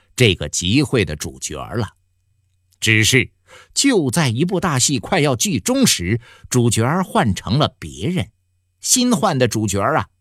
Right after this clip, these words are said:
是胡铁。胡铁是个强奸犯，正在劳改中，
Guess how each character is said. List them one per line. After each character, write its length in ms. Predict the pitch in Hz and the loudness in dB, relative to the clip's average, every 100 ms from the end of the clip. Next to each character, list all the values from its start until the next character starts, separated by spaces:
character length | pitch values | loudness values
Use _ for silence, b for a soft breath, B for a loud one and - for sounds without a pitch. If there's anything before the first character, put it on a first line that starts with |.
| _ _ | _ _
是 280 | - 170 98 | -2 0 0
胡 240 | - 233 | -2 -2
铁。 540 | 214 90 76 76 117 - _ _ _ _ _ | -2 -4 -4 -4 -8 -10 _ _ _ _ _
胡 260 | _ 98 131 | _ -4 -4
铁 380 | - 71 65 67 | -4 -8 -10 -8
是 240 | - 104 | -4 -4
个 100 | 69 | -6
强 400 | - - 78 117 | -10 -6 -2 0
奸 260 | 120 135 139 | 0 -2 -2
犯， 300 | 156 104 - _ _ | -4 -8 -10 _ _
正 240 | 226 165 95 | 0 2 2
在 220 | 123 73 | -2 -4
劳 240 | 60 131 | -2 -2
改 220 | - 87 | -2 -10
中， 240 | 113 123 | -6 -4